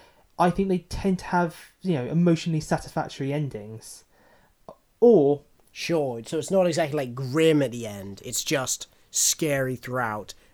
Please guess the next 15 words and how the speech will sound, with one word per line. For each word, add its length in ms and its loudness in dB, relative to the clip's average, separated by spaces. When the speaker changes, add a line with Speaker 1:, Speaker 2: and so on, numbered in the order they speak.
Speaker 2:
and 180 -10
then 140 -6
they 100 -8
get 220 -8
away. 400 -8
Speaker 1:
Yeah, 460 0
a 280 0
key 220 0
example 380 0
of, 80 -8
I 80 -2
think, 300 -6
one 160 -2
of 40 -2
my 180 -4